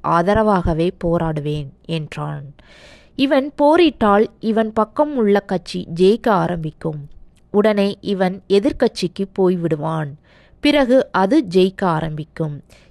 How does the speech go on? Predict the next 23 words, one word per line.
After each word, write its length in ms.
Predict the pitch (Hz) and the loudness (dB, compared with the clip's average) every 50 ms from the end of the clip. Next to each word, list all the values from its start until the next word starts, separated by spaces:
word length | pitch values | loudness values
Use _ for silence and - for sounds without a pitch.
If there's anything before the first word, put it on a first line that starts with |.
| _ | _
இது 300 | - 247 262 226 247 262 | -4 -2 0 2 2 0
முடியவே 640 | 226 185 185 208 208 240 233 269 247 208 214 214 254 | 0 0 0 0 2 2 4 2 4 6 6 4 4
முடியாதே. 760 | 247 190 180 180 185 190 196 190 180 160 170 170 175 180 185 - - - - - _ _ _ _ _ _ _ | 2 0 0 0 2 2 2 2 2 2 0 0 0 -2 -6 -10 -16 -18 -20 -20 _ _ _ _ _ _ _
போருக்கு 640 | - 277 302 339 370 359 302 - - 277 294 262 | 0 2 4 4 4 4 2 2 2 2 2 4
ஒரு 200 | 233 214 214 240 | 4 4 4 4
முடிவு 420 | 220 190 175 196 220 277 285 294 254 | 2 0 2 2 2 4 4 4 4
ஏற்படாமல் 720 | 208 190 208 220 - 226 208 208 196 185 180 196 202 - - | 4 4 4 2 2 0 0 2 0 0 0 -2 -4 -2 0
போய்விடுமே," 720 | 196 185 202 208 196 190 170 170 165 175 175 170 170 175 180 - - - _ _ | 0 2 2 0 0 -2 -2 -2 -2 -4 -4 -4 -4 -6 -10 -16 -20 -20 _ _
என்று 360 | - 196 190 170 165 190 202 - | -4 -2 -2 0 0 -2 -2 -2
கிருஷ்ணர் 480 | - 185 180 - - 190 180 180 185 190 | -4 0 0 0 0 2 -2 -2 0 -2
யோசித்தார். 680 | 175 165 - - - 156 - - 160 156 151 151 139 143 - - - - _ - _ _ _ _ | -2 -2 -4 -6 -8 -10 -8 -6 -6 -6 -6 -6 -8 -10 -16 -20 -20 -20 _ -20 _ _ _ _
"வீரனே, 600 | - 196 254 302 294 277 240 202 190 196 226 - - - | -2 2 2 4 4 2 2 2 0 -2 -2 -6 -8 -4
எனக்கு 400 | 185 190 185 196 220 220 226 220 240 220 156 | -2 0 0 0 0 2 2 2 2 2 2
ஒரு 300 | 170 180 180 180 185 - | 2 2 2 2 0 0
உதவி 420 | - 185 185 208 202 190 190 202 - | 0 2 2 2 2 0 -2 -6 -8
உன்னிடமிருந்து 800 | - 185 185 190 214 240 247 247 233 233 220 190 180 170 170 214 | -8 -6 -4 -2 -2 0 0 0 0 0 0 0 0 -2 -2 -2
ஆக 360 | 202 165 170 180 190 - 220 | -2 0 0 0 0 0 0
வேண்டியிருக்கிறது," 920 | 190 175 170 165 175 180 170 165 165 - - 160 156 147 143 165 160 151 - - _ | 0 0 -2 -2 -2 -2 -4 -4 -4 -6 -4 -4 -4 -4 -2 -4 -4 -4 -6 -10 _
என்று 400 | _ 175 170 165 160 - - 185 | _ -8 -8 -6 -6 -6 -6 -4
அவனிடம் 520 | - - 165 165 170 170 170 160 165 160 175 | -4 -4 -4 -4 -4 -4 -4 -4 -4 -6 -6
சொன்னார். 600 | - - 175 151 147 147 147 147 147 143 139 - 147 - _ _ _ _ _ _ _ _ - _ | -8 -8 -8 -8 -6 -8 -8 -8 -8 -10 -10 -12 -16 -20 _ _ _ _ _ _ _ _ -20 _
அவனும் 480 | - - 247 277 339 320 262 254 269 | 0 0 2 2 2 2 2 -2 -4
செய்ய 480 | 247 - - - 208 220 226 247 349 339 | -8 -6 0 0 0 2 2 0 0 0